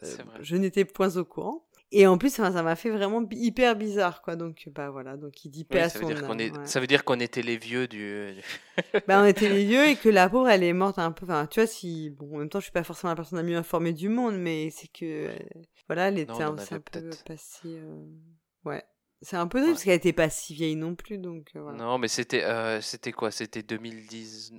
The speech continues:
Speaker 2: trois ans ? Ça
Speaker 1: Ouais,
Speaker 2: fait quoi ?
Speaker 1: deux mille dix-huit ?
Speaker 2: Deux mille dix, deux mille dix,
Speaker 1: Mm.
Speaker 2: ouais, deux mille dix-huit. Mais c'est pas l'année où il y a plein de célébrités qui sont morts, euh,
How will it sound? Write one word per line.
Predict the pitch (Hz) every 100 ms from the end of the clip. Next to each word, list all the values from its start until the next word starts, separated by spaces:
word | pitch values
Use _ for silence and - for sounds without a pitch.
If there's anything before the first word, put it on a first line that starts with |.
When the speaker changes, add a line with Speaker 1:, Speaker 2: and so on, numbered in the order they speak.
| -
Speaker 2:
trois | - 123 120
ans ? | 135 _ _ _ _
Ça | -
Speaker 1:
Ouais, | 156
Speaker 2:
fait | 165
quoi ? | 170
Speaker 1:
deux | 175
mille | 185 170
dix-huit ? | 202 135 147 135
Speaker 2:
Deux |
mille | 131
dix, | 135 139 135
deux | -
mille | 190
dix, | 117
Speaker 1:
Mm. |
Speaker 2:
ouais, | 117 135
deux | 120
mille | 117
dix-huit. | 120 139 165 190 - - - 117
Mais |
c'est | -
pas | 127 165
l'année | 175 180
où | 175
il | 160
y |
a | 147
plein | - 151
de | 143
célébrités | 147 139 139 139 147
qui | 143
sont | 147 143
morts, | 139 139 -
euh, | 139 135 131 131